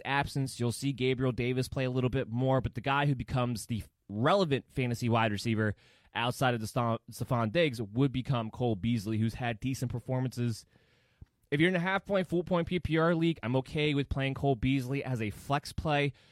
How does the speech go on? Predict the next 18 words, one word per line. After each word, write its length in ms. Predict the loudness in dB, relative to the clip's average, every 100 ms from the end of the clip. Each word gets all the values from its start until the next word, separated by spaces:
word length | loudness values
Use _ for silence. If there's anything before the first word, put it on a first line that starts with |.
| _ -4
Uh, 140 | 0
there's 160 | 0 0
still 180 | 0
a 40 | 2
low 200 | 2 0
floor 340 | 0 4 4
when 120 | 4
it 60 | 0
comes 260 | 0 0 0
to 80 |
him, 220 | 0 0 0
but 120 | 0
he's 120 | 0
somebody 280 | 0 0 2
who 100 | 2
has 120 | 2
performed 640 | -2 -4 0 0 -2 -6 -12 _ _ _ -2
enough 640 | 0 4 4 2 -2 -10